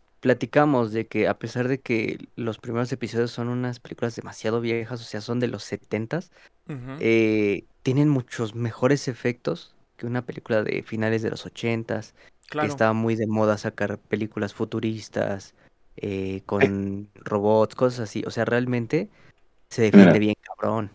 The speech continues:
Speaker 2: Sí, claro, por supuesto.
Speaker 3: Los, los episodios cuatro, cinco y seis se ven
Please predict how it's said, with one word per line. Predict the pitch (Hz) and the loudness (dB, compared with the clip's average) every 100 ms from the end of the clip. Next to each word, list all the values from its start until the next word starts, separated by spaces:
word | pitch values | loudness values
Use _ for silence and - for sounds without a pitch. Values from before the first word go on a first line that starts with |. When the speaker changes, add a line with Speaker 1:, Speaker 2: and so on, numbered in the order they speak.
| _ _ _ | _ _ _
Speaker 2:
Sí, | - 170 127 | -10 -10 -10
claro, | - 147 147 120 | -6 -4 -4 -8
por | 123 | -14
supuesto. | 123 143 156 117 | -16 -12 4 12
Speaker 3:
Los, | 117 113 - - - _ _ - | 12 12 10 -4 -12 _ _ 10
los | 117 113 | 12 12
episodios | 110 120 131 135 139 131 | 12 12 12 12 12 12
cuatro, | - 117 110 | 8 8 8
cinco | 127 120 120 | 6 6 8
y | |
seis | 104 110 113 - | 10 10 8 4
se | - 104 | 10 12
ven | 107 117 - | 12 12 6